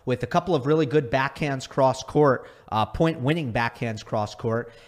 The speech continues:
And Rune struggled on the forehand early in the super tiebreak. He, uh,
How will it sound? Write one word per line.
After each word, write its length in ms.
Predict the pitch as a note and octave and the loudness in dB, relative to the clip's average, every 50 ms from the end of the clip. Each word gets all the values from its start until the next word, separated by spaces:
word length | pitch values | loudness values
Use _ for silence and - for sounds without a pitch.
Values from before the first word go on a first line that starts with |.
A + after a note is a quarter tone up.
| - _ _ - | -20 _ _ -6
And 400 | C3+ C3+ C3 C3 C3 C3 B2+ A#2+ - | -2 -2 0 0 0 -2 -2 -6 -8
Rune 680 | - A2 A2 B2 D#3 G#3 B3+ B3 G#3 E3+ D#3 D3+ D3 | -8 -4 0 2 2 2 2 2 2 2 0 0 -2
struggled 560 | - - - - - E3 E3+ E3+ G3+ G3 E3+ F#3+ | -6 -10 -8 -2 2 2 2 2 0 -2 -2 -2
on 120 | F#3 F#3 | -2 -2
the 60 | F3 | -4
forehand 640 | E3 - - F3+ G#3 A#3+ A#3 F#3+ F3 D3+ C3 A#2+ A2+ | -8 -6 -2 0 0 0 0 0 -2 -2 -2 -4 -4
early 320 | C3+ C3 B2+ A#2 A#2 A2 | -4 -4 -2 -2 -2 -4
in 80 | G#2+ G#2 | -4 -6
the 80 | G#2 G2+ | -8 -8
super 320 | - - B2+ A#2 - A2+ | -6 -6 -8 -6 -6 -8
tiebreak. 680 | G2 - - A2+ G#2+ G#2 F#2+ A2+ G#2+ G2 F2+ - - - _ - - - _ | -6 -4 -4 -2 -2 -2 -4 -4 -4 -4 -6 -10 -16 -20 _ -20 -20 -14 _
He, 300 | - D3 D3+ D#3 D#3 D#3 | -2 0 2 2 4 4
uh, 320 | D3 C#3 C3+ C3 C3 C3 | 4 4 4 4 2 0